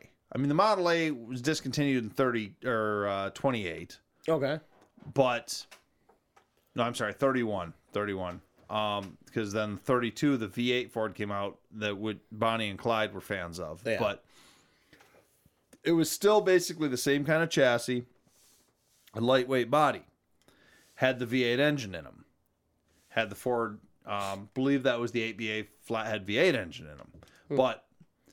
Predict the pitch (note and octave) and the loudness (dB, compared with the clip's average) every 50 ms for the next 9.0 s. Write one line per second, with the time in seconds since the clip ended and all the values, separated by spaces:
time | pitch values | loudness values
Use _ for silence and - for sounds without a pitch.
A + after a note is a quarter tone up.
0 | _ _ _ - B2 B2+ B2+ A#2+ - _ - - - D3+ C3 B2 A#2 - - F#3+ | _ _ _ 0 0 0 0 -4 -10 _ -18 -4 -2 -2 -2 -2 -4 0 2 2
1 | G3 F#3+ F3 - - F#3+ D#3 A#2 A2 G#2 G2 G#2 - - E3 G3 G3 F3+ C3+ B2+ | 2 2 0 0 0 0 0 0 -2 -8 -10 -14 -6 -2 0 2 2 2 2 2
2 | C#3+ C3+ D#3 F3 E3+ C#3 - - A2+ A#2 G#2+ F#2+ - - - _ _ _ - A2 | 2 2 4 2 2 0 -2 -4 -4 -4 -4 -4 -8 -14 -18 _ _ _ -10 0
3 | G#2 C3+ C#3+ C#3 A#2+ - - A#2 G#2+ G2+ F#2 - - - E3 D#3 C#3 A2 G#2+ B2+ | 2 2 2 2 0 0 0 -2 -2 -2 -4 -6 -2 0 0 0 0 -2 -2 0
4 | C#3 C#3 C3 B2+ A#2+ A#2 A#2 - - - A3 B3+ B3+ A#3+ B3 - - - C#3 A#2+ | 0 2 2 0 0 -2 -8 -10 -4 0 2 2 2 0 -2 -6 -4 -2 0 0
5 | A2+ G#2 G#2 G2 F#2+ - - D#2+ - - A#2 C#3 D#3 - A#2 - C#3+ B2+ B2 C3+ | 0 -2 -6 -10 -8 -8 -10 -10 -6 -2 0 2 2 2 0 0 -2 -2 -2 0
6 | C3+ B2+ A2+ - - - - G#3+ A3+ A3+ A3 F#3 C#3 A2+ F#2+ F#2 F#2 G2+ - - | 0 0 -2 -4 -12 -4 0 0 2 2 2 0 0 -2 -8 -8 -10 -8 -2 0
7 | B2+ A2+ - - _ - - - - - - _ _ - B2 A#2 - - - E3 | 0 0 0 -4 _ -20 -20 -20 -20 -20 -20 _ _ -6 -6 -4 -2 0 2 4
8 | E3 D#3+ D#3+ D#3+ D#3 - D#3 C#3+ C#3 C#3 C3+ B2+ B2 B2 A#2+ B2 B2 A#2+ B2 A#2+ | 4 4 4 2 2 2 2 2 4 4 2 2 2 2 2 0 0 -2 -4 -8